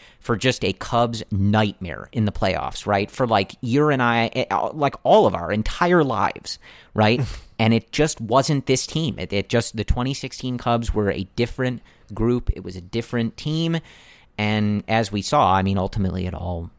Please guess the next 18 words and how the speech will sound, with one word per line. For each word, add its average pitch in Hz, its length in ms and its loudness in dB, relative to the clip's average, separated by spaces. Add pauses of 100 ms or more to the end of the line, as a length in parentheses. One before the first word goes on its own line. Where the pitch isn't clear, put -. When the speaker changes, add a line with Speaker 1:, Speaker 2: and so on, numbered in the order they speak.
(120)
Speaker 1:
works 98 300 -4
out 92 160 -2
in 90 80 -4
them 90 100 -4
winning 87 200 -4
the 82 60 -8
World 71 180 -10
Series. 92 360 -2
We 87 80 -4
were 87 120 -4
right. 101 420 0
But 110 140 2
it, 107 200 0
it, 117 220 0
it 120 180 -2
felt - 540 2
that 110 300 0
way 95 440 2